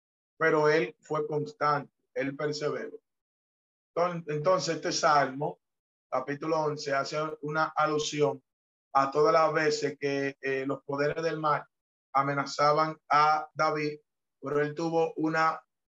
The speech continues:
perseverancia, una constancia en lo que es la fe en Jehová.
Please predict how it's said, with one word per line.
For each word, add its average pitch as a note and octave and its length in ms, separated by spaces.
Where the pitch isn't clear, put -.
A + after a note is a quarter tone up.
perseverancia, C#3+ 1300
una D3+ 340
constancia D3 1200
en C#3 120
lo C#3 120
que C#3+ 440
es D#3 100
la C3+ 320
fe C#3+ 360
en C#3 120
Jehová. B2 360